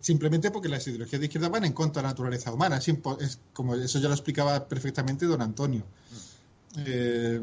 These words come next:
Speaker 1: es imposible, es, es imposible que se cumpla lo que, lo que ellos quieren. Al final, al final todo acaba en populismo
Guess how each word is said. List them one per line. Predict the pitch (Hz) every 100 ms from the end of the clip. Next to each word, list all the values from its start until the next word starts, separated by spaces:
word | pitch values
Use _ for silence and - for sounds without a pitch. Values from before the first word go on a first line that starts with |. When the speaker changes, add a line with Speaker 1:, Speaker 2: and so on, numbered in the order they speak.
| 117
Speaker 1:
es | 143 139
imposible, | 165 170 160 170 196
es, | 156 -
es | 151
imposible | 170 165 - 185
que | 180
se | 156 139
cumpla | 175 170 143 110 95 - _
lo | 131 127
que, | - 135 127 127
lo | 127 127
que | 135
ellos | 120 120
quieren. | - 117 110 - - -
Al | 127
final, | 135 147 165
al | 147
final | 143 151 165
todo | 165
acaba | 156 156 165
en | 151
populismo | 156 143 143 196 175 185 208